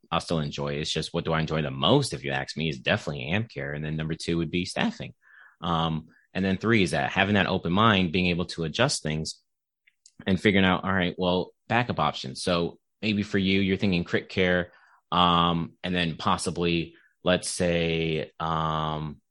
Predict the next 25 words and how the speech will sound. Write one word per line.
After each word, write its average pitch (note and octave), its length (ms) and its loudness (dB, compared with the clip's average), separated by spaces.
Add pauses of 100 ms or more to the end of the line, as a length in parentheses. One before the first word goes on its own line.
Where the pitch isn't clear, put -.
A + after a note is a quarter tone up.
(180)
I G2 80 4
guess F#2+ 220 2 (100)
in E2+ 160 0
your D#2+ 120 0
case, D2 180 -8
it D#2 40 -6
would C#2+ 120 -6
be D2 120 -6
I C#2 100 -6
D, C#2 400 -10
but G2+ 100 0
let's A#2+ 160 2
say A2+ 140 4
chemo, E2 460 -2
right? D2+ 280 -8 (720)
So - 160 0
you A2 180 6
wanna B2+ 160 4
make A#2+ 180 4
sure A2 160 2
that G2 200 4
place G#2 240 0
has F#2 360 2 (100)
a, E2+ 220 -4 (180)
a, F2 360 0